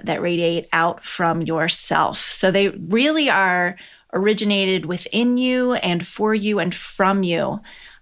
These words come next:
um, and have less to do with the other person than most people think. And I refer to power boundaries as those boundaries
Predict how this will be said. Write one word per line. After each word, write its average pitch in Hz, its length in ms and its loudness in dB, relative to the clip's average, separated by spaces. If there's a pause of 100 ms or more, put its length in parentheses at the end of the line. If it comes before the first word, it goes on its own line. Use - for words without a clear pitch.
um, 180 300 2
and 196 180 0
have 202 640 0
less 175 480 0
to - 140 -4
do 180 340 -2 (220)
with - 260 -4
the 185 160 0
other 180 240 0
person 180 460 -2
than 196 180 0
most - 540 -6
people 202 320 -2
think. 196 460 -2 (680)
And 240 380 2
I 214 160 2
refer 233 320 -2
to 285 160 -4 (120)
power 190 460 0
boundaries 175 500 -2
as 175 140 -6
those 175 180 -4
boundaries 196 880 -4